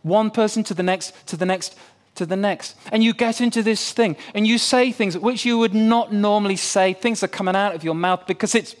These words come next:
banter. And yet it's a kind of destructive banter that dishonors women, or it's a banter that is just kind of crude and demeaning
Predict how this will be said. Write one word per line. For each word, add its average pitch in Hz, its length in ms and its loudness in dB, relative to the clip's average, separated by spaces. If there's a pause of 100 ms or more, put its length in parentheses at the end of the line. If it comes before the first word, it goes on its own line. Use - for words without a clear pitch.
(260)
banter. 165 720 -4 (580)
And 208 140 0
yet 226 220 0
it's 208 200 -4
a 196 40 -2
kind 262 320 -2
of 214 100 -2
destructive - 880 -6
banter 180 360 -4
that 127 200 -8
dishonors 151 480 -4
women, 175 380 -2 (640)
or 185 100 0
it's 180 120 -4
a 175 40 0
banter 214 560 2
that 160 260 -2
is 165 160 0
just - 460 -4
kind 196 160 -4
of - 80 -6
crude 220 420 -2
and 147 140 -2
demeaning 170 720 0